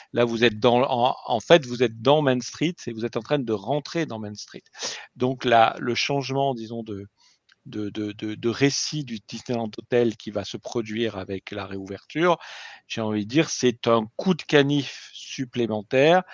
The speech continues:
sur ce, li-, le récit global de Main Street U S A à Paris,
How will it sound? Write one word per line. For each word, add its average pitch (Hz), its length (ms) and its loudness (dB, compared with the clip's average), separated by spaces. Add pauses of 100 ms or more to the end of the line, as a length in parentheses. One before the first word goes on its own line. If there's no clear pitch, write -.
(340)
sur - 380 -4
ce, 113 600 0
li-, 110 540 0
le 127 180 0
récit 131 500 0
global 139 580 6
de 117 180 -4
Main 113 120 -2
Street - 260 -12 (120)
U 120 60 -2
S 107 240 -6
A 120 40 -4 (480)
à 110 80 0
Paris, 104 400 -8